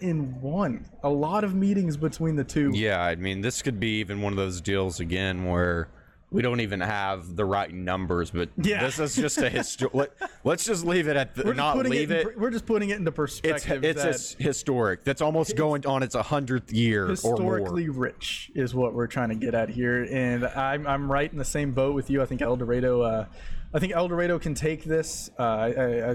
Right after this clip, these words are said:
Speaker 1: I think they'll look at that Cristoval game because the, the two are, are very similar.
Speaker 2: Mm-hmm.
Speaker 1: Uh, when attacking a, a team that's, you know, a higher classification, is a lot larger than them. Um,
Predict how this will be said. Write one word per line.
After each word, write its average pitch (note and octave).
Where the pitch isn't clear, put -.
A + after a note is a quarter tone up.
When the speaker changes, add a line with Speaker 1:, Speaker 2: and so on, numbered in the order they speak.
Speaker 1:
I B2+
think B2+
they'll B2
look B2
at -
that B2+
Cristoval B2+
game B2+
because B2
the, C3
the C3
two C#3
are, B2
are C3
very C3+
similar. C#3
Speaker 2:
Mm-hmm. D#3+
Speaker 1:
Uh, B2+
when C3
attacking B2+
a, A#2+
a C3
team B2+
that's, A#2+
you C#3
know, A#2
a A2+
higher B2
classification, A#2+
is A2+
a C#3
lot C3+
larger C3+
than A#2+
them. A2
Um, G#2+